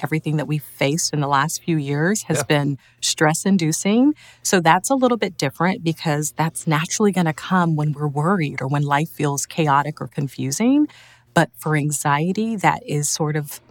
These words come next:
Speaker 1: in a category that's more clinical in nature. We're gonna see that across a six-month period of time.
Speaker 2: Okay, six months. Okay, that's
Speaker 1: Yes.
Speaker 2: super helpful.
Speaker 1: Yeah.
Speaker 2: Sometimes it's like we so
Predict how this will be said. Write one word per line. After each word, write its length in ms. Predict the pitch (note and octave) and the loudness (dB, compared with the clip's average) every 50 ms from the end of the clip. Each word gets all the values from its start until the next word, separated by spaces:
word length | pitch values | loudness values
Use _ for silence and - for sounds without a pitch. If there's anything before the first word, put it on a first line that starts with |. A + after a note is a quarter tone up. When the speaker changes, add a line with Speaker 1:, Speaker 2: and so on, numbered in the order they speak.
| _ - | _ -4
Speaker 1:
in 140 | D3+ C#3 C#3 | -4 -2 -2
a 100 | C3+ C3 | -4 -6
category 640 | - - - D3 D#3 D#3+ - - D#3 D3 C#3+ C#3+ | -4 0 0 0 0 0 0 0 0 0 0 -2
that's 240 | C3+ C3 A#2 - - | -4 -6 -6 -6 -4
more 160 | D3 C3+ C3 | -4 -4 -6
clinical 460 | C3 - - - - D3 D#3 - G3 F#3+ | -6 -8 -6 -4 -4 -4 -2 -2 -2 0
in 100 | F3+ E3+ | 0 0
nature. 480 | C#3+ C#3 D#3 - - B3 C4 C#4 D4 - _ _ - - _ _ _ | -2 -2 -4 -2 0 0 0 0 -2 -8 _ _ -20 -20 _ _ _
We're 140 | - D#3+ D#3+ | 0 0 2
gonna 160 | E3+ D#3+ D#3+ | 2 0 0
see 240 | D#3 - - E3 D#3 | -2 -2 -2 -4 0
that 180 | C#3+ D3 D3 C#3 | 2 0 0 0
across 400 | C3 - - C#3+ C#3 - - - | -4 -2 0 0 0 0 -4 -8
a 60 | C3 | -8
six-month 640 | - - - - D3+ - - - C#3 B2+ B2+ - - | -8 -8 -6 -6 -6 -6 -6 -6 -6 -6 -6 -8 -12
period 280 | - - - B2+ B2+ C3+ | -14 -12 -10 -10 -12 -14
of 80 | - - | -16 -14
time. 360 | - - A2+ B2 C3+ E3 D#3 _ _ _ - | -12 -12 -12 -10 -12 -14 -16 _ _ _ -10
Speaker 2:
Okay, 180 | G#2+ - G#2 | -6 -6 -6
six 300 | G2 - - A#2 - - | -6 -4 -8 -8 -6 -4
months. 180 | G2 G2 - - | -6 -6 -2 2
Okay, 220 | B2 D#3+ - G#2+ | 2 4 4 4
that's 220 | F#2 G#2+ C#3 D3+ D3 | 2 2 2 2 0
Speaker 1:
Yes. 260 | C#3 C#3 C#3 C3+ C3+ | -2 -2 -4 -2 0
Speaker 2:
super 340 | D#3+ D#3+ E3 - B2+ A2 G2 | 0 0 2 4 2 2 2
helpful. 420 | E2 F#2 F#2 - - F2 D#2 - _ _ | 2 -2 -4 -4 -4 -8 -8 -8 _ _
Speaker 1:
Yeah. 520 | F3 E3 E3 D#3+ D#3+ D#3 D3 C#3 C3+ C3+ C#3+ _ _ _ _ | -10 -8 -6 -6 -4 -6 -6 -8 -8 -14 -18 _ _ _ _
Speaker 2:
Sometimes 560 | - - - F3 - D#3 C3+ B2 A2+ - - - | 0 2 2 2 4 2 2 2 0 -4 -6 -6
it's 180 | A#2+ - - | -8 -4 0
like 220 | A2+ G#2 G#2 F#2+ - | 2 2 2 2 0
we 80 | A2 | -4
so 480 | - - - C3 C3 C3 A#2 G#2+ G#2 | -4 0 2 2 2 2 0 -4 -6